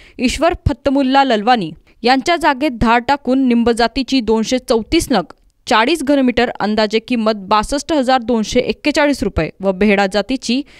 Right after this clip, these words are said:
एकशे एक्कावन्न नग, एकवीस घनमीटर, अंदाजे किंमत सत्तावीस हजार सहाशे रुपये किमतीचा लाकूड जप्त केला होता. वृक्षतोड होत असल्यास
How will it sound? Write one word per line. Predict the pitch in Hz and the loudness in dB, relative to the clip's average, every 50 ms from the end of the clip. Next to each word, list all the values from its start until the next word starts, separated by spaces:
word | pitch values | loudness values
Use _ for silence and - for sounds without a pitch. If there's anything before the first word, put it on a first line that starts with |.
| - - - | -20 -12 -4
एकशे | - 214 226 - - - 294 | 0 0 0 0 0 -2 -2
एक्कावन्न | - - - 214 _ _ - 262 294 285 339 330 330 294 | 0 0 -2 -6 _ _ -2 -2 0 0 2 0 2 2
नग, | 226 180 165 - _ _ - | 0 0 -2 -4 _ _ -6
एकवीस | - 202 196 - - 220 240 202 | -4 -4 -4 -4 -4 -6 -4 -4
घनमीटर, | 196 220 220 220 220 262 262 - 214 226 277 - - _ _ _ - | -2 -2 0 0 0 -2 0 0 0 -2 -2 -6 -20 _ _ _ -2
अंदाजे | - 196 202 220 214 208 226 | -2 0 0 0 0 0 -2
किंमत | 226 - 233 226 226 240 285 285 _ _ - | -4 -4 -2 -2 0 0 -2 -2 _ _ -10
सत्तावीस | - - 240 - _ - 285 269 262 262 349 370 - - - | -4 -4 -4 -4 _ -2 0 0 0 0 -4 -6 -6 -4 -2
हजार | 285 247 220 254 254 262 269 | -2 0 2 2 2 2 0
सहाशे | - - 269 233 233 240 - 294 269 | -2 -2 0 0 0 2 2 2 0
रुपये | 226 180 - 170 - _ _ _ _ _ _ _ _ _ - | 0 0 -2 -4 -6 _ _ _ _ _ _ _ _ _ -4
किमतीचा | 247 254 233 220 - 247 233 - - 233 226 | -2 -2 -2 0 -2 -4 -2 0 0 0 2
लाकूड | 233 226 208 208 - 202 185 208 202 185 | 2 2 0 0 0 -2 -2 -2 -2 -4
जप्त | 220 214 - - 208 - | -4 -4 -2 -4 -4 -2
केला | 185 175 170 | 0 0 0
होता. | 170 165 - - 160 - - - - 233 | 0 0 -2 -4 -6 -6 -8 -10 -4 -2
वृक्षतोड | 294 285 - - 381 381 381 381 392 | -2 -2 -2 -4 -2 0 0 0 0
होत | 359 - 302 311 302 - | 2 2 0 0 0 0
असल्यास | - - - - 277 277 233 196 - | -2 -2 -2 0 0 0 0 -2 -4